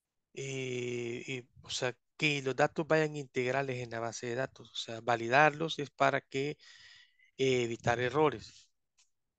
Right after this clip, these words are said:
Bueno, yo les invito entonces a que ustedes lean un poco lo que es el P D F. El P D F es esto. Eh, básicamente el formulario es, es esto, ¿verdad?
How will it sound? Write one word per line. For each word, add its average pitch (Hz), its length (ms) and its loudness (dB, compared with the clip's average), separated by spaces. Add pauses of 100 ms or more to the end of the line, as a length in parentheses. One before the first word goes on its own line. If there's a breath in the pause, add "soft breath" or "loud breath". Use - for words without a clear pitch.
(160)
Bueno, 127 320 6 (300)
yo 170 200 6
les 196 140 6
invito 208 400 0
entonces 196 460 -4
a 170 100 0
que 196 260 0
ustedes 175 760 0
lean 147 380 4
un 147 100 -14
poco 185 420 0
lo 147 160 -2
que 139 160 2
es 131 80 2
el 131 100 -2
P 151 180 4
D 147 180 6
F. 226 200 -2
El 147 80 -6
P 127 180 -2
D 113 160 0
F 107 140 -8
es 104 60 -6 (160)
esto. 202 300 -6 (960 soft breath)
Eh, 127 600 2
básicamente 139 920 0
el 139 100 -2
formulario 139 800 2
es, 131 720 0
es 135 200 2
esto, 185 300 0
¿verdad? 143 300 0